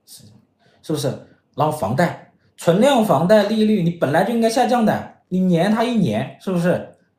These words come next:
你本来就跟L P R要什么？要挂钩了，你现在挂是挂了，但是挂到明年去了，是吧？你延了一年，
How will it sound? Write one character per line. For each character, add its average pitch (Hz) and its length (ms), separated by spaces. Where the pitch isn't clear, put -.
你 185 100
本 170 140
来 185 80
就 - 80
跟 - 120
L 180 240
P 196 160
R 156 240
要 156 120
什 139 140
么？ 87 100
要 120 100
挂 - 200
钩 - 180
了， - 120
你 139 120
现 220 180
在 208 80
挂 254 180
是 180 140
挂 175 180
了， - 160
但 180 80
是 180 100
挂 214 180
到 190 180
明 - 140
年 131 180
去 104 60
了， - 80
是 - 120
吧？ - 140
你 214 200
延 196 220
了 247 40
一 262 60
年， 135 500